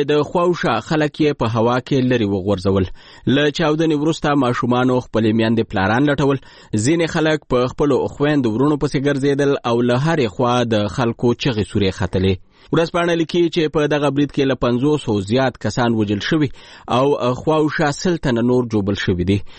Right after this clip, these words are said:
اسلامي دولت وسلوالې ډلې د دغه برید ذمهواري منلې او د ځانمرګي تن تصویر یې د دې ډلې سره تړلې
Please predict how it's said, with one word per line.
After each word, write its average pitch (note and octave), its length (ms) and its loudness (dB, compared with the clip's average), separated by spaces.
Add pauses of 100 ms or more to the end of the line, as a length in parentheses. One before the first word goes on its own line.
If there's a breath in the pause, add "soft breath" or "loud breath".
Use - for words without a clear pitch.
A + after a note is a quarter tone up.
(260 loud breath)
اسلامي E3 400 0
دولت D3 300 0
وسلوالې C3+ 520 0
ډلې C#3 220 2 (140)
د A#2 220 0
دغه A#2+ 300 0
برید A#2+ 280 0
ذمهواري G2+ 480 2
منلې D3 260 2 (380 loud breath)
او C3+ 180 0
د D3 180 2
ځانمرګي D3+ 540 0
تن D3 260 2
تصویر C#3 320 0
یې C#3+ 200 2 (120)
د G#2+ 160 2
دې G#2+ 80 2 (100)
ډلې C3 260 2
سره C3 180 0 (180)
تړلې A#2+ 400 2